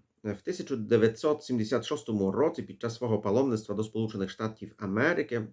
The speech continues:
серпень тисяча дев'ятсот сімдесят шостого року, тобто за два роки до свого обрання на престол, на Петровий престіл, застерігав про боротьбу між Євангелієм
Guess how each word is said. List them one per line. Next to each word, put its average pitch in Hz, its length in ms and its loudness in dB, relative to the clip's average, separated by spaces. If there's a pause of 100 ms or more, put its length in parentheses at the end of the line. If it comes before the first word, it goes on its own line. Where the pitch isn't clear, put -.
(280)
серпень 104 420 -6
тисяча - 300 -14
дев'ятсот 92 300 -6
сімдесят 92 360 -8
шостого 98 360 -6
року, 160 240 0
тобто 98 240 -6
за 98 120 0
два 110 180 2
роки 110 260 4
до 98 300 2 (200)
свого 117 440 2
обрання 104 420 2
на 101 100 2
престол, 107 560 -4
на 98 360 0 (160)
Петровий 110 640 2
престіл, 190 720 -2 (720)
застерігав 156 840 2
про 165 200 2
боротьбу 143 420 6
між 160 300 2
Євангелієм 127 760 2